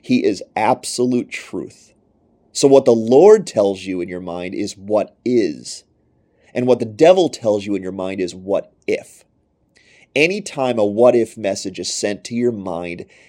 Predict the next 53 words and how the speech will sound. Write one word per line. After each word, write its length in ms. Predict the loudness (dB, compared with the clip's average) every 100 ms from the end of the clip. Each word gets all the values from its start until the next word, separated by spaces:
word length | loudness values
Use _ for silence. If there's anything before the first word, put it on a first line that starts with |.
| _ 0
it 100 | 0
is 140 | 0
not 420 | -8 -4 -4 -6
from 200 | -10 -6
the 80 | -4
Lord, 260 | -2 -2 -4
because 260 | -8 -8
the 60 | -8
Lord 280 | 0 0 0
does 180 | -4
not 340 | -4 -2 -2 -4
need 220 | -10 -8
what 200 | -6 -6
ifs. 360 | -6 -14 -20 _ _ _ _ _
He 180 | -2
needs 260 | 0 0 -2
what 360 | 0 2 2 -2
is. 480 | -4 -4 -8 -16 -20 _ _ _ _ _ -14
And 100 | -2
he 80 | 0
has 120 | 2
given 220 | 2 2
us 100 | 0
sixty-six 680 | -2 -4 -4 -8 -4 -4 -6
books 360 | -2 0 0 -8
of 140 | -10
divine 500 | -8 -2 0 0 0
revelation 760 | 0 0 0 0 0 -6 -8 -14 -20 -18 -8
about 300 | 2 2 2
what 400 | 0 4 4 4
is, 300 | 2 2 0
and 100 | -4
I 40 | -4
just 220 | -6 -4
wanna 220 | -2 -2
f-, 220 | -4 -10 _ _ _ -16
mention 440 | -2 0 0 -2
a 40 | -6
few 200 | -4 0
of 60 |
them 120 | 0 -2
in 100 | -10
passing. 440 | -12 -12 -12 -6
I 60 | 0
don't 160 | 2
have 80 | 2
a 40 |
long 340 | 0 0 0 -4
time 220 | -6 -4
to 60 | -2
linger 360 | -4 -4 -2
on 100 | -2
these. 260 | -4 -6